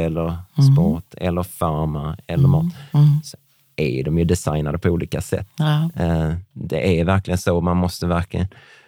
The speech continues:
Speaker 1: förstå va-, varför är det designat så här? Kommer det här funka för våra produkter, för våra kunder nästa år, om tre år, om fem år? Och det är inte helt, eh, givet med, med en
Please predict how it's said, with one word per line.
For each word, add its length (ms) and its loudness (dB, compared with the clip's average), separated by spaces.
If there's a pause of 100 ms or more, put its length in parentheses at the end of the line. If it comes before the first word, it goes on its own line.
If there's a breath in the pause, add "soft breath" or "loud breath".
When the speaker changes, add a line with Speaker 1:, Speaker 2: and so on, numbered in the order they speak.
(180 loud breath)
Speaker 1:
förstå 680 2 (760)
va-, 260 -4
varför 520 0
är 40 2
det 80 2
designat 500 -2
så 100 -2
här? 200 0
Kommer 260 0
det 60 0
här 200 2 (200)
funka 580 0 (560 loud breath)
för 580 2 (240)
våra 260 2
produkter, 440 -2
för 120 -8
våra 260 0
kunder 720 2 (580)
nästa 420 0
år, 160 2 (420)
om 200 0
tre 400 2
år, 340 0
om 120 -2
fem 420 0
år? 220 -2 (360 soft breath)
Och 140 -2
det 100 2
är 100 4
inte 200 0
helt, 500 0
eh, 60 2 (100)
givet 480 2
med, 240 0
med 200 2
en 260 0